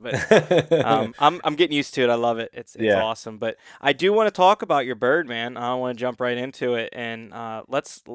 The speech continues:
Speaker 1: let us in on your season here. Let me know about this all-elusive bird that you were chasing and this, this, this
Speaker 2: <laughs>
Speaker 1: thunder chicken that we all love so much.
Speaker 2: Yeah. Um, well,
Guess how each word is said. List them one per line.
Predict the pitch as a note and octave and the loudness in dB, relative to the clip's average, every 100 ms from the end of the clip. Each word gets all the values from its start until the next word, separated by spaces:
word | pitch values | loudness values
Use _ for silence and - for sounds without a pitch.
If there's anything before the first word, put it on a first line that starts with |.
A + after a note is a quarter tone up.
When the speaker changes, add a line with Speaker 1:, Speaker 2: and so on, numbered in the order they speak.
| - | -10
Speaker 1:
let | C3+ E3+ | -2 0
us | G#3+ - | 0 -2
in | E3+ | -2
on | D3+ | -2
your | B2 | -6
season | - B2+ A#2+ A2+ | -6 -6 -6 -10
here. | A#2 A2 | -14 -12
Let | A2+ D3 | -6 -6
me | F3 | -6
know | F3 D#3 D3+ | -2 0 0
about | D3 B2+ B2 B2 _ _ _ | 0 0 0 -4 _ _ _
this | A#2 - - | -6 -4 2
all-elusive | C3 C#3 C3+ C#3 - A2 - | 4 6 4 0 -4 -14 -6
bird | A#2+ A#2+ A#2+ - _ _ | -2 0 -2 -8 _ _
that | A2+ | -12
you | A2 A2+ | -6 -6
were | A2 | -6
chasing | - A#2 A#2 A2+ A2 | -6 -6 -6 -12 -12
and | A2 A2 | -10 -6
this, | B2+ - D#3+ | -2 2 2
this, | - D#3 | 2 0
this | G3+ B2 D#3+ | 0 -2 0
Speaker 2:
<laughs> | |
Speaker 1:
thunder | - B2 B2+ | 2 2 2
chicken | - A#2+ C#3 | 0 -2 -4
that | A2 - | -2 0
we | A3+ | 0
all | A#2+ A#2+ | 0 0
love | A#2 A#2+ G#2+ | -2 -4 -6
so | - A#2 | -10 -10
much. | A#2 A#2+ - - C#3+ | -8 -10 -12 -10 2
Speaker 2:
Yeah. | B2+ A2 G2+ - _ _ _ _ | 6 6 4 -4 _ _ _ _
Um, | A2 G#2+ G2 F#2 - _ _ _ _ | -2 2 2 -2 -12 _ _ _ _
well, | A#2+ B2+ B2 - | 6 8 8 4